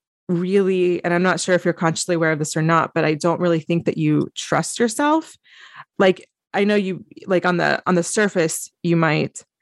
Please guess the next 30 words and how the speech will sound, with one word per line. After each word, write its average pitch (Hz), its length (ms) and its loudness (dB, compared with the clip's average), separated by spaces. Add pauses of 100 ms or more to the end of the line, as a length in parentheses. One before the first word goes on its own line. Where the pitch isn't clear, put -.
(180)
and 175 80 0
maybe 180 180 2
in 170 100 -4
other 175 180 -2
parts 175 280 0
of 160 80 -2
your 160 140 0
life 165 560 0
you 156 200 0
do, 147 540 0 (420)
but 165 420 0 (680)
because 185 360 0
you're 180 160 2
just 170 340 -4
basing, 175 580 0
you 170 100 2
know, 156 200 2
"Okay, 156 300 -2 (240)
is 175 120 6
this 170 140 -2
person, 165 640 0 (640)
you 175 100 -2
know, 147 240 0 (340)
the 175 80 -2
right 165 160 2
person 165 260 0
for 170 120 -2
me? 160 260 2
Or 156 440 0
is 165 320 2